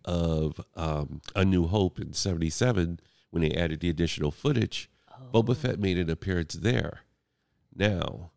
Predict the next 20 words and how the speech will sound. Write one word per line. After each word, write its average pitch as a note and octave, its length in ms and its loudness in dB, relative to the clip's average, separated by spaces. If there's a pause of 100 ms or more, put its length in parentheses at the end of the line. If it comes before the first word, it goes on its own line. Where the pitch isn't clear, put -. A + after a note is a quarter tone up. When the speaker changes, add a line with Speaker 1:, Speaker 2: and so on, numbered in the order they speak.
(400)
Speaker 1:
the F2 80 -4
next E2+ 340 0
appearance A#2+ 440 -2
he G2+ 120 -2
made, F2+ 560 4
well, E2 300 2
the E2 160 2
original, E2 580 4
if F#2 180 -4
you E2 80 -4
just G2+ 220 0
go A2+ 160 4
by G2+ 140 2
the F#2 100 2
original F#2 480 2
with D#2 180 -2
no F2+ 140 2
extra E2 280 -4
footage F2+ 360 -2
whatsoever, E2+ 840 -2